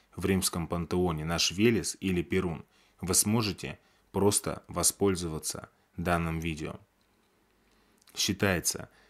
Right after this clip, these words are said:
что римская мифология берёт начало в греческой мифологии.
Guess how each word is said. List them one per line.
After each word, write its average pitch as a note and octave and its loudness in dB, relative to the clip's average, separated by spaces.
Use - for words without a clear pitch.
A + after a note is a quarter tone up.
что - -4
римская A2 0
мифология F#2+ 2
берёт F2+ 0
начало E2+ 0
в D#2 -10
греческой F#2 -2
мифологии. F2+ -4